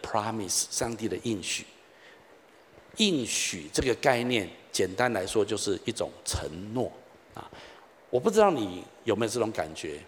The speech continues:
我有一些，我知道我有一些好朋友，我们教会的同工，或者我有一些很好的关系里面，我知道很多人很爱我。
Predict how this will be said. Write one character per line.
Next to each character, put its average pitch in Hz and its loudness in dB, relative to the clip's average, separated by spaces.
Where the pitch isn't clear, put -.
我 156 10
有 127 2
一 139 0
些， 117 0
我 117 4
知 160 -2
道 165 8
我 123 6
有 113 4
一 - 0
些 117 2
好 92 0
朋 90 -4
友， 90 0
我 80 -2
们 98 -4
教 131 4
会 120 4
的 104 6
同 101 -4
工， 113 0
或 110 -2
者 110 4
我 101 4
有 92 0
一 101 -2
些 101 0
很 101 -6
好 101 2
的 87 -4
关 113 2
系 113 -2
里 104 -6
面， 101 0
我 - -4
知 117 -6
道 180 4
很 123 -6
多 127 2
人 113 2
很 98 -6
爱 110 -4
我。 80 -8